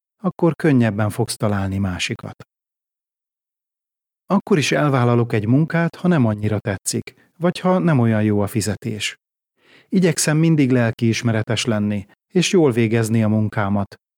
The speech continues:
mintha csak magamnak csinálnám. Dmitrij. Ha munkát keresel, legyél kezdeményező. Még ha egy cég nem is hirdetett meg egy állást,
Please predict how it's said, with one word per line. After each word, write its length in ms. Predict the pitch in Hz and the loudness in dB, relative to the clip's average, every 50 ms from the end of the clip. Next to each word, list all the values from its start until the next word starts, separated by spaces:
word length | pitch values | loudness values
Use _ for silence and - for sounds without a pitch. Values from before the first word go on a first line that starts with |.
| _ _ _ | _ _ _
mintha 300 | - 196 208 - - 165 | 0 2 2 2 2 0
csak 200 | - - 120 - | -2 -2 -2 -2
magamnak 520 | - 117 117 107 107 101 95 101 98 104 - | 0 0 0 0 0 -2 -2 -2 -4 -4 -6
csinálnám. 680 | - - 104 98 95 92 92 95 98 95 95 95 98 113 _ _ _ _ _ _ _ _ _ _ | -6 -6 -4 -4 -4 -4 -4 -6 -8 -8 -10 -12 -12 -16 _ _ _ _ _ _ _ _ _ _
Dmitrij. 640 | 120 110 110 120 113 120 - - 101 95 95 104 117 - _ _ _ _ _ _ _ _ _ _ _ _ _ _ _ _ _ _ _ _ _ _ _ _ _ _ - | -6 -2 0 0 0 0 -2 -4 -4 -2 -4 -4 -8 -12 _ _ _ _ _ _ _ _ _ _ _ _ _ _ _ _ _ _ _ _ _ _ _ _ _ _ -2
Ha 100 | 175 175 | 0 2
munkát 400 | 170 143 113 - - 104 95 - | 4 4 2 2 0 -4 -4 -4
keresel, 640 | - 123 101 98 90 - - 110 98 95 98 101 _ _ _ _ _ _ _ _ _ _ _ _ _ _ _ _ _ _ _ _ | -4 -4 -2 -2 -2 -4 -4 -2 -4 -4 -6 -8 _ _ _ _ _ _ _ _ _ _ _ _ _ _ _ _ _ _ _ _
legyél 360 | - 135 165 180 185 180 165 | -2 -2 0 2 2 2 2
kezdeményező. 920 | - - 135 117 107 104 107 98 101 98 95 95 95 92 - 117 104 104 101 - _ _ _ _ _ _ _ _ _ _ _ _ _ _ | 2 0 -2 -2 0 -2 -2 -2 0 0 0 -2 -2 -4 -4 -4 -4 -4 -6 -10 _ _ _ _ _ _ _ _ _ _ _ _ _ _
Még 200 | - 127 127 - | 0 0 0 0
ha 120 | - 135 | 0 0
egy 160 | 131 127 123 - | 0 0 0 -2
cég 240 | - - 123 117 | 0 0 0 2
nem 160 | 123 151 170 180 | 2 2 2 2
is 180 | 151 - - | 2 0 0
hirdetett 520 | - 139 139 139 127 120 117 123 113 - - | 0 0 0 0 0 -2 -2 -2 -4 -2 0
meg 180 | 120 117 104 | -2 0 0
egy 140 | 110 98 117 | -2 -2 -2
állást, 540 | 110 104 104 110 117 131 147 139 - - | -2 -2 0 0 0 0 0 -2 -4 -8